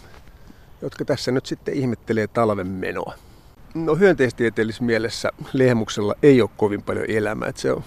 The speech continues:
jos ei nyt ihan näkymätön, niin semmoinen vähämerkityksellinen puu hyönteisten kannalta. Mutta toki, toki siellä nyt kaikenlaista pientä elämää lehvästössä on. Se ehkä, ehkä merkittävin niistä tai, tai huomattavin tai näkyvin on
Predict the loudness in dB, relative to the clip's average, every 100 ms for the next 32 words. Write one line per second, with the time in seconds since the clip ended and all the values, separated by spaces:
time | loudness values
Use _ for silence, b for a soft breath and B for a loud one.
0 | -8 -4 0 2 2 2 4 6 6 4
1 | 2 2 0 -2 -4 -4 -2 -2 0 0
2 | 0 -2 -4 -8 -10 -6 -6 -4 -8 -8
3 | -8 -8 -10 -12 -2 -2 -2 -6 -8 -8
4 | -6 -6 -6 -4 -4 -4 -6 0 4 4
5 | 2 -12 -8 -6 -6 -6 -2 0 -2 -2
6 | -2 0 -2 -4 -6 -6 -4 -4 -6 -6
7 | -8 -10 -8 -8 -8 -12 -12 -10 -8 -8
8 | -10 -16 -20 -14 -6 -2 -2 -2 -4 -2
9 | 0 4 4 4 0 -2 -2 -2 -4 -4
10 | 0 0 0 -4 -2 2 4 4 0 -4
11 | -2 -2 -2 0 2 2 2 -2 -2 -6
12 | -4 -6 -6